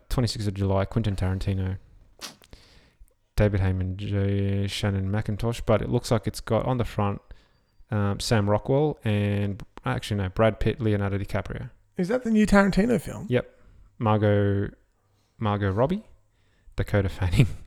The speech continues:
Speaker 1: <laughs> She's, like, in every film for twenty nineteen. And Al
Speaker 2: <sighs>
Speaker 1: Pacino. Sweet. It's a good cast.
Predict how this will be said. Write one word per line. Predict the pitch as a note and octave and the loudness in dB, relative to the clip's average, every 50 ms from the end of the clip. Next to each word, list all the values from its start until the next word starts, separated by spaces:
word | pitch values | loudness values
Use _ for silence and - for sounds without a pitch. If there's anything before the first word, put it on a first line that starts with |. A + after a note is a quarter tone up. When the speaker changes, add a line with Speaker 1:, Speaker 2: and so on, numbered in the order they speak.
| - - - - - | -16 -18 -18 -20 -20
Speaker 1:
<laughs> | - - - - - - - _ _ | -20 -20 -20 -20 -20 -20 -20 _ _
She's, | - - A2+ G2+ | 2 2 4 6
like, | G#2+ G2+ F#2+ | 6 2 2
in | G#2 - - | 2 -2 0
every | A#2 G#2+ G2+ G2 | 0 2 2 0
film | - - G#2 G2+ G2 | 0 0 -2 -2 -2
for | G2 - | -4 -8
twenty | - - - G#2 G2 | -8 -4 -4 -2 -2
nineteen. | F#2+ F#2+ F#2 F#2+ - G2+ A2 - - - - - - _ _ - | -2 -4 -4 -4 -4 -6 -6 -8 -18 -20 -20 -20 -20 _ _ -4
And | - A#2 A2 | -2 0 2
Al | A2 A2 G#2+ | 4 4 4
Speaker 2:
<sighs> | |
Speaker 1:
Pacino. | - A#2 - - A#2 - D2+ - - - - - - - - | 4 2 0 0 -2 -2 -4 -8 -10 -14 -16 -20 -20 -20 -16
Sweet. | - - - - - - _ - - - - - - - _ _ _ _ _ _ _ _ _ _ _ | -12 -10 -10 -10 -10 -12 _ -20 -20 -20 -20 -20 -20 -20 _ _ _ _ _ _ _ _ _ _ _
It's | - | -18
a | - | -6
good | - B2+ - | -6 -6 -4
cast. | - B2+ D3+ C#3 - - - | -4 -6 -6 -8 -12 -14 -18